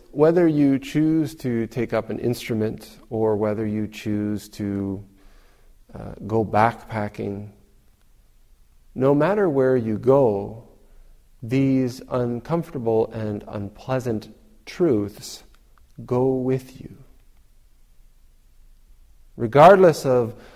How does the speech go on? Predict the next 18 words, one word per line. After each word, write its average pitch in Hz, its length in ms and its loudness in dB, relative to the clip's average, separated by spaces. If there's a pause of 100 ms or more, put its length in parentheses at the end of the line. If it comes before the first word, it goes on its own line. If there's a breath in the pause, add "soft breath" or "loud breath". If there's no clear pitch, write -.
(220 loud breath)
the 117 140 2
refinement 143 880 0
of 107 180 -6
your 110 140 -2
distraction 113 880 -2
or 120 240 2
the 120 260 -4
increase 160 640 0
in 117 300 -2
potency 113 840 0
of 104 220 -6
your 104 140 0
distraction, 95 840 -8 (2000)
these 170 560 0 (480)
uncomfortable 127 1040 2
and 104 180 -4
unpleasant 107 680 -4
truths 104 500 -6